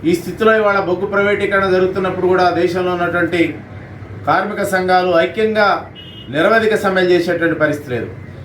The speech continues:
ఫిబ్రవరి పదహారు సమ్మెలో కూడా ఇవాళ బొగ్గు పరిశ్రమలో ఏఐటీసీ వాళ్ళ సింగరేణిలో గుర్తింపు కార్మిక సంఘంగా ఉంది, ఐఎన్టీసీ రిక-,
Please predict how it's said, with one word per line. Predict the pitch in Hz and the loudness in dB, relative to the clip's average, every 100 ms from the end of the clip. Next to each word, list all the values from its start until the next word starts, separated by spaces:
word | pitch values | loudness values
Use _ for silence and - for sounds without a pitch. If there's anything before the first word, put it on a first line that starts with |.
| - - | -14 -4
ఫిబ్రవరి | 151 196 208 208 - | 0 4 4 4 2
పదహారు | 180 185 202 202 | 2 4 2 0
సమ్మెలో | 196 196 196 196 | -4 0 0 2
కూడా | 190 190 196 - - - - - - - - - 147 | 2 2 0 -4 -16 -20 -20 -20 -20 -20 -20 -10 0
ఇవాళ | 185 185 135 - - - - | 2 2 -2 -8 -18 -20 -6
బొగ్గు | 156 175 214 | -4 0 2
పరిశ్రమలో | 208 196 - 202 196 202 202 - - - - - | 2 2 0 2 4 4 2 -6 -16 -18 -16 -6
ఏఐటీసీ | 147 196 202 208 208 202 | 2 4 4 0 0 4
వాళ్ళ | 202 190 | 4 4
సింగరేణిలో | 185 190 208 202 202 196 175 - - 139 | 0 0 2 2 4 2 2 -4 -8 -6
గుర్తింపు | 156 220 190 | -2 0 2
కార్మిక | 202 196 190 | 2 2 0
సంఘంగా | 185 190 190 190 190 196 | -4 -4 0 0 0 0
ఉంది, | 190 | 2
ఐఎన్టీసీ | 180 196 190 196 196 196 160 | 4 4 4 2 4 2 2
రిక-, | 160 175 | 0 0